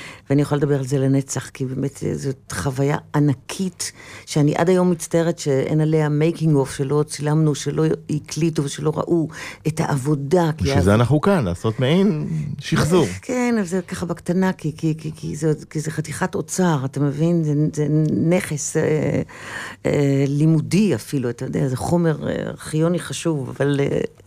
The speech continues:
Speaker 1: אוקיי.
Speaker 2: ראיתי אותך על כל השיר, אומרת, "פה, יאללה, זה, זה"
Speaker 1: לא, תשמע, לזכור, לזכור איך עשי-, איך נעשו כל הדברים, אבל אני רק רוצה להגיד לך, אני זוכרת שאחרי שהקלטתי את השיר הזה, מתי, אה,
Speaker 2: מתי
Speaker 1: לב-
Speaker 2: כספי כמובן, שהלחין את,
Speaker 1: כן.
Speaker 2: אה,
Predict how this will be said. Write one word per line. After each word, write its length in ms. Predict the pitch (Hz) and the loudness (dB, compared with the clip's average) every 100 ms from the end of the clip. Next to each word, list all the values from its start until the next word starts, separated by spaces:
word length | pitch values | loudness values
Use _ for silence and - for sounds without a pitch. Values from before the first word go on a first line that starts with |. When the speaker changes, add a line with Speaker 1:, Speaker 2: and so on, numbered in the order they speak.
| - | -6
Speaker 1:
אוקיי. 160 | 101 | 0
Speaker 2:
ראיתי 180 | 95 165 | 2 4
אותך 200 | 110 90 | 2 2
על 100 | 95 | 2
כל 180 | 101 110 | 2 2
השיר, 260 | 98 120 | 2 2
אומרת, 320 | 107 107 95 - | 2 2 -2 -2
"פה, 200 | 139 127 | -2 0
יאללה, 420 | 101 113 117 110 95 - - - | -4 -4 -4 -6 -8 -12 -18 -12
זה, 100 | 104 98 120 92 - | -8 -4 -4 -6 -8
זה" 160 | 85 - | -6 -2
Speaker 1:
לא, 60 | 214 | -4
תשמע, 480 | - - - 214 | -4 -6 0 2
לזכור, 840 | 190 160 - - - 202 208 185 160 | 2 -2 -6 -14 -6 0 2 4 2
לזכור 480 | 151 139 - - 196 | 2 -2 -2 0 0
איך 180 | - | -2
עשי-, 260 | 156 - - | -4 -4 -4
איך 300 | - - - | -2 -4 0
נעשו 380 | 175 160 - 202 | 0 0 0 -2
כל 140 | - 160 | 2 2
הדברים, 300 | 147 151 147 | 4 2 4
אבל 100 | 143 | 2
אני 80 | |
רק 140 | 160 196 | 2 0
רוצה 200 | 190 175 | -2 -2
להגיד 240 | 139 156 | 0 0
לך, 140 | 156 151 | 0 0
אני 140 | 147 | 2
זוכרת 500 | 139 143 - 180 180 | 0 -4 0 0 0
שאחרי 300 | 165 156 165 | -2 -2 -4
שהקלטתי 440 | 160 156 156 160 | -4 -2 -2 -2
את 100 | 156 | -2
השיר 280 | 147 - 165 | -4 -6 -4
הזה, 160 | - 135 147 - - - - - - - - | -4 -6 -10 -20 -20 -20 -20 -20 -20 -10 0
מתי, 600 | 156 156 160 147 147 139 - - - - | 0 2 0 2 0 -4 -10 -20 -8 0
אה, 60 | 151 147 143 143 139 143 139 - - | 2 2 2 2 0 -2 -6 -14 -2
Speaker 2:
מתי 200 | - 85 | 0 2
Speaker 1:
לב- 60 | 151 | 4
Speaker 2:
כספי 240 | 82 - | 2 0
כמובן, 360 | 80 76 78 78 | 0 2 2 2
שהלחין 460 | 80 76 - 90 80 | 2 0 2 2 2
את, 120 | - | 2
Speaker 1:
כן. 240 | 82 135 | 2 4
Speaker 2:
אה, 100 | 78 | 2